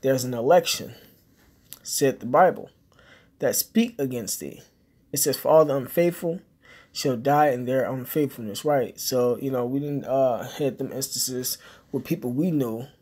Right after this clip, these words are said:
uh, spoke against us or made fun of it, mocked it, didn't believe it, and, uh, end up dying not too soon later.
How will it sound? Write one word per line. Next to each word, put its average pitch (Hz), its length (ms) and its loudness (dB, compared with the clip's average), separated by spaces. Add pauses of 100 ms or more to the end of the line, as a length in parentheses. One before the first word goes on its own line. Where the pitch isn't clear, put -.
(300)
uh, 127 420 0 (340)
spoke 143 340 2
against 131 400 -2
us 131 240 2
or 104 160 -4
made 131 320 -4
fun 135 200 -2
of 131 100 -4
it, 120 80 -4
mocked 120 360 -6
it, - 120 -16
didn't 127 180 -8
believe 117 340 -6
it, 117 140 -6 (720)
and, 127 200 -4
uh, 123 320 4
end 139 120 0
up 127 160 -2
dying 135 600 2
not 135 240 -6
too 143 160 0
soon 143 420 0
later. 160 380 4